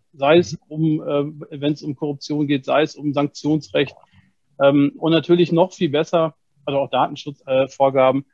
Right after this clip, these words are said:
Speaker 1: noch viel besser, wie Lukas vorhin gesagt hat, wenn's Massengeschäft ist, dann am besten über die I T gesteuert. Dann, äh, kann man das natürlich alles abfangen mit Red Flags und so weiter. Ich kann was zulassen, was nicht zulassen, kann Logiken hinterlegen.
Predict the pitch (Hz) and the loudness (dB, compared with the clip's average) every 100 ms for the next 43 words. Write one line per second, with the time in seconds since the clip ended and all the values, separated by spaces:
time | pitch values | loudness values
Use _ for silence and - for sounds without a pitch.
0 | _ - 151 185 139 151 175 156 151 147 | _ -4 -2 -2 0 2 2 2 2 0
1 | - 135 147 151 - 143 143 127 135 147 | -2 -8 0 -2 0 -2 0 0 0 -2
2 | 127 135 139 - 123 160 - 175 151 160 | -2 -4 -4 -6 -2 -2 0 -2 -2 -2
3 | 151 - 143 - 135 139 131 _ _ _ | -2 -4 -16 -6 -4 -2 -6 _ _ _
4 | - 123 151 - 139 135 127 113 107 - | -12 -2 -2 -2 -2 -2 -2 -4 -6 -6
5 | 123 120 - 98 95 - 113 - 135 110 | -6 -6 -6 -10 -12 -10 -12 -12 -16 -16
6 | 107 139 139 127 123 117 131 120 120 120 | -8 -2 0 0 -2 -8 -4 -2 -2 -2
7 | 139 - 135 131 127 _ _ _ _ - | -8 -6 -2 -2 -4 _ _ _ _ -6
8 | 123 131 - 123 123 123 120 120 113 123 | 0 0 0 0 0 0 -8 -4 0 0
9 | 127 117 - 123 120 - 151 139 131 120 | 0 -6 -4 -4 -4 -6 -2 2 2 0
10 | 120 143 139 - 135 127 - 127 123 127 | -6 -4 -6 -6 0 0 0 -8 -6 -4
11 | 131 131 123 123 123 113 123 123 117 | -4 -6 -4 -4 -2 -2 -2 -2 -4